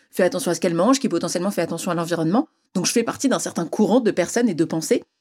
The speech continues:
et donc je me sens bien dans ce sentiment d'appartenance que je peux avoir.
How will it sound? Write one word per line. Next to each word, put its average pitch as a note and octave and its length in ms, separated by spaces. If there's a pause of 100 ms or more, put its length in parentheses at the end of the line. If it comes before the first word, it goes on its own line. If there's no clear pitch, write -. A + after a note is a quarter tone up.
et G3 80
donc A#3+ 140
je A#3 80
me F#3 80
sens E3 160
bien A#3+ 240
dans E3 100
ce G#3+ 140
sentiment C4+ 340
d'appartenance F3 720
que G3 80
je - 80
peux F3 80
avoir. - 220